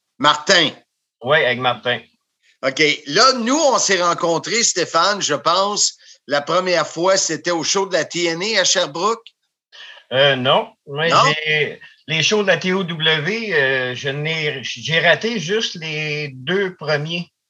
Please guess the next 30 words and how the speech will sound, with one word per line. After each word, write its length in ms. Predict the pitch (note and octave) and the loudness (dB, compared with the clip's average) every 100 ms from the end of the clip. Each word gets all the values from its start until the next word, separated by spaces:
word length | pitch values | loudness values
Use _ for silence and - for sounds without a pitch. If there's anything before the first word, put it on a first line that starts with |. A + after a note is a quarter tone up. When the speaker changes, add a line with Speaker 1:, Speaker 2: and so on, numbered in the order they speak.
| _ _ _ - | _ _ _ -6
Speaker 2:
À 120 | A#2+ | 0
part 220 | D#3 D3 | 4 4
Speaker 1:
Ah, 20 | |
Speaker 2:
ça, 160 | - - - | 4 0 2
Speaker 1:
oui, 60 | D3 | 4
oui. 60 | |
Speaker 2:
euh, 380 | C3+ C3+ C3 A#2+ - | 4 4 2 2 0
à 80 | C#3 | -2
partir 320 | D#3 D3+ F#3 | -2 -2 -4
du 120 | D3+ | -6
troisième, 560 | E3+ D#3+ D3+ C#3 F#3 F3+ | -2 2 2 2 0 0
je 60 | |
pense 160 | E3+ F3 | -4 -4
qu'on 120 | E3+ | -4
s'est 180 | D3+ D3+ | -2 0
rentré, 480 | D3 D3 F3 F3 B2+ | 0 0 -6 -6 -4
on 120 | C3 | -4
s'est 140 | C#3 | -2
rencontrés 420 | D3+ D3 D3 C3+ E3+ | -2 0 0 0 -2
au 120 | E3+ | -10
troisième 520 | - D3 C#3+ D#3+ F3 | -4 0 0 0 -4
ou 120 | D3 | -4
au 80 | C#3 | -4
quatrième 720 | C3+ B2 C3 C3 C3 B2+ G#2+ | -6 -8 -12 -8 -8 -6 -10
show 200 | G#2+ D3 | -8 -8
de 80 | C3 | -6
la 60 | A2+ | -6
T 100 | B2 | -8
O 80 | |
W. 480 | A#2 A2+ G#2+ G2+ F#2 | -10 -6 -6 -6 -14